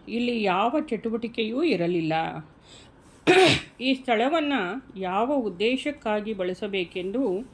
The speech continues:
ಸ್ಪಷ್ಟವಾಗಿರಲಿಲ್ಲ. ಆದರೆ ಈ ಪ್ರತಿಮೆಯನ್ನು ಪ್ರತಿಷ್ಠಾಪನೆ ಮಾಡಿದ ನಂತರ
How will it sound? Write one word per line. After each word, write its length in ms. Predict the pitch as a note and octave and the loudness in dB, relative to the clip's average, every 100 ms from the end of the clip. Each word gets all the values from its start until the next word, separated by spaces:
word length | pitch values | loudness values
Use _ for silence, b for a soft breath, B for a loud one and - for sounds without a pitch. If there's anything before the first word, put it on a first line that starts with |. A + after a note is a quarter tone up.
| B B B - | B B B -12
ಸ್ಪಷ್ಟವಾಗಿರಲಿಲ್ಲ. 1120 | - A3 - - D#4+ B3 F#3+ G3 E3 E3+ D#3+ F3 E4 - - - - | -2 -2 -2 -2 0 0 -2 -2 0 0 -2 -2 -2 -6 -20 -20 -6
ಆದರೆ 440 | A#3 B3+ B3+ B3+ A#3 | -2 0 2 0 -2
ಈ 40 | |
ಪ್ರತಿಮೆಯನ್ನು 840 | A3 A3 G#3+ D4+ F4 D#4+ C4 B3+ | -4 -4 -2 -2 0 0 0 -2
ಪ್ರತಿಷ್ಠಾಪನೆ 800 | G#3+ G#3 A3+ A3+ A3+ A3 G#3+ A3 A3 | -6 -8 -8 -4 -4 -4 -6 -6 -6
ಮಾಡಿದ 440 | G#3+ F#3 A3 B3+ | -4 -2 -2 0
ನಂತರ 420 | F#3+ F#3 F3+ A3 | -2 -2 -4 -2